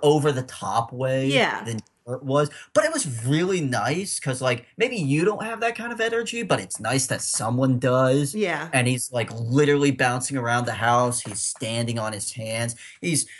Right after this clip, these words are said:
Speaker 1: like, 'cause he had, he kinda had it both ways. Like, he's the super smart guy, and he'll quote Shakespeare, and he'll be like that,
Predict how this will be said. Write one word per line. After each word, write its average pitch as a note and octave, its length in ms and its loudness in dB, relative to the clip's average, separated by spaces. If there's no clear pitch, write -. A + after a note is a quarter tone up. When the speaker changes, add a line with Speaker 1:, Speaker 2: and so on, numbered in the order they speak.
Speaker 1:
like, - 240 0
'cause A#3 200 2
he C4 80 -4
had, D4+ 320 0
he C#4 260 -8
kinda G#3 240 0
had D3+ 180 4
it A#2+ 80 -8
both B2 280 -2
ways. D#3+ 240 -2
Like, G#2 140 -10
he's C3 180 -2
the C#3+ 100 -2
super C#4 500 -2
smart G3 640 0
guy, E2+ 540 -8
and B2+ 140 0
he'll C#3 180 2
quote C#3 340 -4
Shakespeare, A#2 840 -2
and A2+ 140 -4
he'll C#3 140 0
be D3+ 160 -6
like D#3 200 0
that, C3 360 4